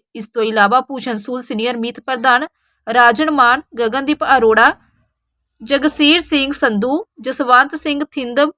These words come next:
ਮੀਤ ਪ੍ਰਧਾਨ, ਦਵਿੰਦਰ ਸਿੰਘ ਭੰਗੂ ਜਥੇਬੰਦਕ ਸਕੱਤਰ,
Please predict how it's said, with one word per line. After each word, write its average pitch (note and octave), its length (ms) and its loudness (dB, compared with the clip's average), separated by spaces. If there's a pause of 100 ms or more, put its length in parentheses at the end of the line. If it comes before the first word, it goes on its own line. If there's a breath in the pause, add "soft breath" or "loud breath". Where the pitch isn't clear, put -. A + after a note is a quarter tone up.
(140)
ਮੀਤ A3+ 280 -8
ਪ੍ਰਧਾਨ, C4 400 0 (120)
ਦਵਿੰਦਰ C#4+ 480 2
ਸਿੰਘ E4 240 -4 (120)
ਭੰਗੂ C#4 420 -2 (220)
ਜਥੇਬੰਦਕ C4+ 680 -2
ਸਕੱਤਰ, C4+ 460 -4